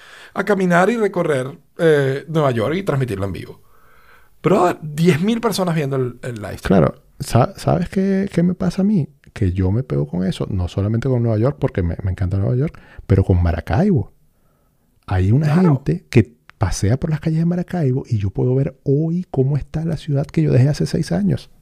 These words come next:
Speaker 1: Imagínate. Yo me encantaría hacer
Speaker 2: Entonces,
Speaker 1: eso. Si hay uno de Valencia, me avisa.
Speaker 2: Bueno, se, tiene que haber.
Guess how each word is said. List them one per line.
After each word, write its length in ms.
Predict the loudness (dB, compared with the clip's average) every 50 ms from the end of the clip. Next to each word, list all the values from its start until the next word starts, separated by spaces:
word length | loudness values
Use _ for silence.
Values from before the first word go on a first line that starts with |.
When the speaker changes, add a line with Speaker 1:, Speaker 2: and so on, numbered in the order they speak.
| -20 -20 -20 _ _ _ _ _ -12
Speaker 1:
Imagínate. 720 | -8 -8 -6 -6 -6 -8 -8 -10 -10 -6 -6 -6 -6 -8 -16 _ _ _ -8
Yo 120 | -6 -6 -4
me 60 | -2
encantaría 300 | -2 2 2 4 4 6
hacer 140 | 6 6 4
Speaker 2:
Entonces, 160 | 4 2 -4
Speaker 1:
eso. 40 | -4
Si 60 | -4
hay 60 | -2
uno 100 | 0 0
de 40 | 2
Valencia, 320 | 2 0 0 -2 -2 0 0
me 60 | 0
avisa. 340 | 0 0 -2 -4 -8 -14 -14 -20 _ _ _ _ _ _ _ _ _ _ _ _ _ _ _ -8 0 4
Speaker 2:
Bueno, 300 | 4 4 6 4 2 0
se, 220 | 0 0 -2 -2
tiene 280 | 0 2 2 2 2 2
que 80 | 2
haber. 260 | 2 2 2 0 -4